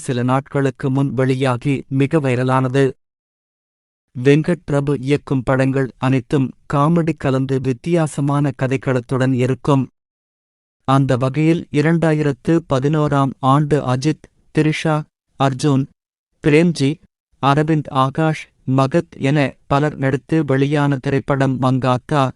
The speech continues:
இன்ஸ்பெக்டர் விநாயக் மகாதேவ் என்ற கதாபாத்திரத்தில் நடிகர் அஜித் மிகவும் மாறுபட்ட நடிப்பை வெளிப்படுத்தியிருப்பார். ஒரு கடத்தல்காரனை தப்பிக்க விட்டதற்காக அவரை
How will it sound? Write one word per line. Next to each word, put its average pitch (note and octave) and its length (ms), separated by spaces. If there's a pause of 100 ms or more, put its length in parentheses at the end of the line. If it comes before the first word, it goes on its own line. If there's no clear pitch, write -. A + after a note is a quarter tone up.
(360)
இன்ஸ்பெக்டர் C#3+ 680
விநாயக் C#3+ 560
மகாதேவ் C#3 560
என்ற B2 280
கதாபாத்திரத்தில் C#3 1040
நடிகர் C#3 540
அஜித் C3+ 360
மிகவும் C3+ 540
மாறுபட்ட D3+ 720
நடிப்பை C#3 460
வெளிப்படுத்தியிருப்பார். C#3 1000
ஒரு C3+ 280
கடத்தல்காரனை C#3 800
தப்பிக்க D3 500
விட்டதற்காக C3 1000
அவரை C3+ 420